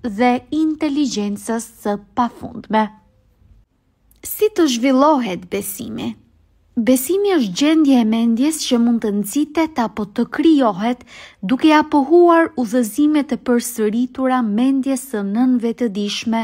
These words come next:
përmes parimit të autosugjestionit. Si ilustrim, konsiderojeni qëllimin pse, me sa duket, po e lexoni këtë libër. Synimi është,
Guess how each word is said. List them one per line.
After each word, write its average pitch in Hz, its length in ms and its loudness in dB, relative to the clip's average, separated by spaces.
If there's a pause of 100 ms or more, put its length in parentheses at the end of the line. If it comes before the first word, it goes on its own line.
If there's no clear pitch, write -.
(420)
përmes 214 500 -2 (400)
parimit 277 640 0
të 262 240 -2
autosugjestionit. 247 1600 -6 (540)
Si - 340 -2
ilustrim, 254 640 2 (320)
konsiderojeni 269 960 2
qëllimin 202 680 -2
pse, - 440 -2 (500)
me 226 260 0 (100)
sa 214 260 0
duket, 269 480 -2 (320)
po 381 80 2
e 381 80 4
lexoni 226 600 2 (240)
këtë 254 300 0
libër. 208 500 -2 (560)
Synimi 320 760 2
është, - 420 -6